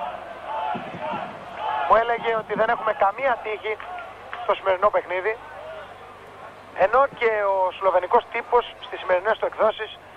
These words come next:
μιλάει απλώς για θαύμα. Και σίγουρα οι Σλοβαίνοι δεν μπορεί να μπλοφάρουν. Ο Ολυμπιακός είναι καλύτερη ομάδα και σαφέστατα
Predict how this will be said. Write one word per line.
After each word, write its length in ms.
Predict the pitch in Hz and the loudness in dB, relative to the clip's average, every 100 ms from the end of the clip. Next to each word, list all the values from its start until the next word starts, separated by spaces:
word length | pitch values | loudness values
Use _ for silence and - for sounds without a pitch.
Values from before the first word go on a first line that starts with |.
| - - | -18 -2
μιλάει 280 | 190 220 226 190 | 4 4 6 2
απλώς 380 | 185 220 247 - - | 2 2 2 -4 0
για 120 | 196 185 | 2 4
θαύμα. 300 | 208 175 - - - - - - - - - - - 214 208 | 2 2 -4 -8 -10 -12 -10 -8 -8 -8 -8 -8 -8 -2 0
Και 100 | 196 247 | 0 -2
σίγουρα 340 | 277 262 233 | 2 6 6
οι 40 | |
Σλοβαίνοι 360 | 196 185 196 226 | 4 2 2 4
δεν 120 | 190 | 4
μπορεί 160 | 202 190 185 | 4 4 2
να 40 | |
μπλοφάρουν. 440 | 170 160 165 147 151 | 4 4 4 4 -2
Ο 40 | |
Ολυμπιακός 360 | 156 160 165 208 | 2 4 6 4
είναι 120 | 185 190 | 2 4
καλύτερη 320 | 175 233 226 185 | 4 4 0 4
ομάδα 260 | 180 202 220 - - - - - - - - - - - - - - - - - - - - - - | 4 4 2 -2 -12 -12 -10 -8 -8 -8 -10 -12 -10 -8 -8 -8 -8 -8 -8 -10 -10 -8 -8 -10 -2
και 100 | 208 - | 0 4
σαφέστατα 600 | 190 - 220 - 220 | 2 4 2 2 2